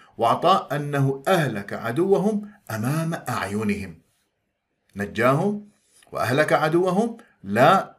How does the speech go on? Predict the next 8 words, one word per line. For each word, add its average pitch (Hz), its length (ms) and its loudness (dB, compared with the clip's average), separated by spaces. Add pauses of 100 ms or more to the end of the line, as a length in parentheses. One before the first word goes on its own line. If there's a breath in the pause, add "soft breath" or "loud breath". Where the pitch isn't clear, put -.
وهم 120 300 -2
ينظرون 131 500 0
وشافوهم 107 680 -2 (460)
كيف 104 200 -2
أطبق 98 340 -6
البحر - 360 -12
عليهم. - 340 -20 (3250 soft breath)
موسى 123 560 -4